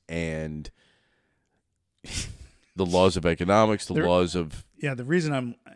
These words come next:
Speaker 2: you're using common sense when you're talking about politics and, and government, that's just, that's synonymous. So, or no,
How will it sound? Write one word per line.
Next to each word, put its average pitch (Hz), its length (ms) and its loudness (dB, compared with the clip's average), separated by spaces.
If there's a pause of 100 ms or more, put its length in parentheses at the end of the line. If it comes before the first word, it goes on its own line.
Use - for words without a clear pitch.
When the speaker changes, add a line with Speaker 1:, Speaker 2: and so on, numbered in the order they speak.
Speaker 2:
you're 143 280 -6
using 131 340 0
common 117 300 -6
sense 110 300 -8
when 104 100 -10
you're 101 100 -12
talking 104 300 -14
about 101 260 -14
politics 104 560 -16
and, 92 220 -18
and 104 100 -14
government, 104 420 -12
that's 107 260 -12
just, - 440 -12 (1400)
that's - 180 -8
synonymous. 143 840 -2 (160)
So, 135 580 0 (600)
or 113 280 -8
no, 101 280 -12